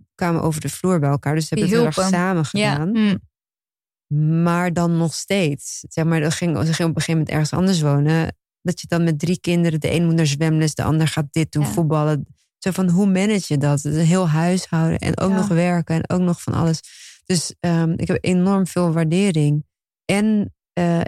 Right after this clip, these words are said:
Speaker 1: ik, ik snap haar blik en haar eeuwige geduld ook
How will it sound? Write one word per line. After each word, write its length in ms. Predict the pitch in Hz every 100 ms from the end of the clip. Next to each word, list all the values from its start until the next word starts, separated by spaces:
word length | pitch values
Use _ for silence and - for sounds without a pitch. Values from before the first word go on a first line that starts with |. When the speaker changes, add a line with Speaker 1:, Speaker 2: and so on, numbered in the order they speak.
| - _
Speaker 1:
ik, 220 | 180 175 _ - -
ik 400 | 170 170 - - _ -
snap 460 | - - 170 180 _ _ -
haar 300 | - 160 160
blik 580 | 143 151 196 - - _ _ _ _
en 200 | - 170
haar 480 | 156 160 165 165 160 - _ _
eeuwige 500 | 170 180 170 151 160
geduld 760 | - 147 139 175 160 - - -
ook 380 | - 151 139 _